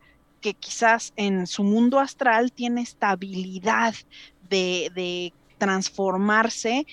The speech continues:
en una especie de ser mágico, rastreador, animalesco, o de la forma que tú quieras,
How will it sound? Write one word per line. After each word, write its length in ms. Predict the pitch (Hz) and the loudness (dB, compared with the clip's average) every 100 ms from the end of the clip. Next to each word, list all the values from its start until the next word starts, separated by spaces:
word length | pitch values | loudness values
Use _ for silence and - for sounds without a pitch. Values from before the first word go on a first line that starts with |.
| - _ | -18 _
en 140 | 214 220 | 2 2
una 100 | 240 | 2
especie 380 | - 226 254 220 | 0 -4 -2 0
de 200 | 185 175 | -2 -4
ser 440 | - 214 208 208 | -2 2 4 2
mágico, 640 | 208 208 196 - 220 208 190 | 0 0 -2 -6 -6 0 0
rastreador, 1000 | 185 - 190 185 180 190 190 190 190 196 | 0 -4 0 0 2 2 4 2 0 0
animalesco, 1040 | 190 196 180 175 185 190 - 196 185 180 - - - | 0 0 -2 0 -2 -4 -6 -2 0 -2 -4 -16 0
o 140 | 202 | 4
de 120 | 196 | 4
la 120 | 185 180 | 2 2
forma 320 | 233 247 277 | 2 2 0
que 140 | 196 | -4
tú 100 | 202 | -8
quieras, 480 | - 202 214 302 - | -6 -2 0 0 -4